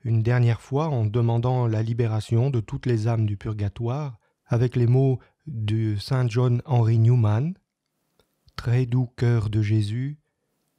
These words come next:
tu demeures à jamais présent dans le Saint-Sacrement, brûlant sans cesse d'amour pour les pauvres âmes captives du purgatoire.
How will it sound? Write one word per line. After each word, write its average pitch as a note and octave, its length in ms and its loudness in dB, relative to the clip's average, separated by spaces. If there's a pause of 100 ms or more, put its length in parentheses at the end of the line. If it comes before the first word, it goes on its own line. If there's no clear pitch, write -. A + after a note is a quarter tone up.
(140)
tu C3+ 120 -2
demeures B2+ 400 2
à C3 60 0
jamais B2+ 360 0
présent B2+ 540 -2
dans A#2 160 -2
le A2 100 0
Saint-Sacrement, A#2 880 -2 (240)
brûlant B2 480 0
sans B2+ 240 -4
cesse C3 400 -8
d'amour A#2+ 480 0
pour A2+ 220 -2
les A2 100 2
pauvres A#2 640 -4
âmes A#2+ 220 -2
captives B2 640 -6
du G2+ 140 -2
purgatoire. A2 840 -4